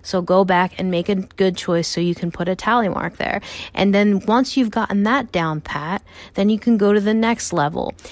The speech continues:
And so there's really a lot of acceptance here, is accepting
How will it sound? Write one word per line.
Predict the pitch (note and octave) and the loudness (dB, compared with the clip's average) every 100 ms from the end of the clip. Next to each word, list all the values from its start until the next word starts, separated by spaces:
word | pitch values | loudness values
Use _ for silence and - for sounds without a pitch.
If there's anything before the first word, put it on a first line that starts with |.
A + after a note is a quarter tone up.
| - - | -20 -6
And | - G3+ | -2 0
so | - G3+ | 2 2
there's | G3 G3+ F#3+ - | 2 0 -2 -4
really | G#3 G#3 A#3+ A#3+ A#3 | -4 2 4 6 6
a | G#3 | 4
lot | F#3+ F3+ F#3 | 4 2 2
of | F3+ | -2
acceptance | - - - E3 - C#3 C3 - | -6 -8 -4 -4 -4 -6 -6 -6
here, | - D3 | -6 -4
is | D3+ | -6
accepting | - - - G3 - G#3+ G3+ G3+ | -8 -8 -2 -2 -2 -2 0 -2